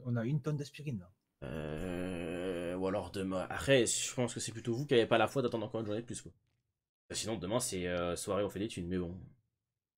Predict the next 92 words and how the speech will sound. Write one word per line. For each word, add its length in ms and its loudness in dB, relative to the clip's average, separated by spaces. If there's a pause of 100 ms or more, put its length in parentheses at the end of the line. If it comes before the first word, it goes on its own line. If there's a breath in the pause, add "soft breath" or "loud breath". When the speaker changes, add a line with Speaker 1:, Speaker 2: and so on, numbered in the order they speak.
(500)
Speaker 2:
Après, 200 10
moi, 120 10
je 80 2
pense 140 2
que 80 -4
c'est 100 -2
pas, 140 4 (100)
c'est 160 -8
pas 80 4
la 80 6
peine, 160 2
c'est 100 -2
pourquoi ? 200 -2
Parce 100 2
qu'on 60 2
a 60 4
trop 120 -2
retardé, 460 4 (300 soft breath)
et 60 -12
que 60 2
de 20 -4
toute 20 -4
façon, 160 0
on 60 0
va, 140 6
en, 200 -2
en 40 2
fait, 120 4
on 40 4
va 60 8
toujours 180 4
trouver 220 6
une 80 10
raison 220 10
d'attendre 280 8
un 40 6
jour 120 4
de 60 0
plus, 140 -6
tu 80 -4
vois 60 0
ce 60 -4
que 80 2
je 40 6
veux 60 6
dire ? 80 -6 (380 soft breath)
On 120 4
a 80 8
de 40 4
la 80 8
thune, 440 0
on 40 -6
prend 160 0
des 120 2
pétards, 400 4
et 20 2
on 60 0
fait 100 -6
ce 60 -6
qu'on 140 -2
a 60 2
à 60 2
faire. 220 -10 (120)
Et 40 6
après, 220 10
si 360 6 (420 loud breath)
on 120 8
a 60 12
besoin 220 6
de 60 2
faire 140 6
refaire 180 4
des 60 0
thunes, 120 0
on 60 4
en 20 6
refera, 220 6
tu 100 -6
vois. 140 -4
Speaker 1:
Mais 160 0
Ma-, 220 4
Mike, 380 2
euh, 340 -2
il 80 -2
peut 100 -6
pas 120 -2
te, 260 -4
te 120 -8
fournir 300 0
ça 100 -6
ce 140 -10
soir ? 340 -10